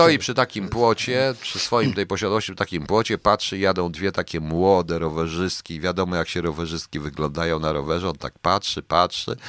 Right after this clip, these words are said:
Speaker 2: potem odwraca się, jego żona tam skór wyjmuje, patrzy na tą żonę, żona też pod siedemdziesiątkę, patrzy sobie tak, powiedzmy, na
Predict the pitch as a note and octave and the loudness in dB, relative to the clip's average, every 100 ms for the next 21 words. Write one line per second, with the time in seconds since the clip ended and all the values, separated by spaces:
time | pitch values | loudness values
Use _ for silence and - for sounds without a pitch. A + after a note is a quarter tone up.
0 | - - - - F#2 E2+ D2+ - - _ | -12 -12 -10 -2 0 0 -2 -12 -20 _
1 | - F2 G2+ G#2 A2 G#2 G2+ G2 F#2+ G2+ | -6 0 4 4 2 -2 0 2 2 2
2 | F#2+ F2 F#2 E2 - G2+ F2 D#2 E2+ F2 | 2 0 -2 -4 -2 0 0 0 0 2
3 | F#2+ G#2+ - F2+ - F2+ E2 E2+ E2 G2 | 2 2 2 0 0 -4 -2 -2 0 0
4 | G2+ G#2 E2+ D#2 E2+ F2+ - E2+ D#2+ D2+ | 0 0 -2 -2 -6 -6 -4 -2 -2 -4
5 | D#2 F#2 F#2 F#2 A#2+ A#2 - - - - | -6 -2 -4 -2 -4 -4 -12 -18 -10 2
6 | C3 - - F#2 A#2 F#2+ F#2+ F#2+ D#2+ - | 2 2 -4 0 0 0 -2 -2 -4 -8
7 | - - A#1 F2 F2 - C#2+ D2 B1 | -12 -10 -6 -4 -4 -6 -6 -4 -4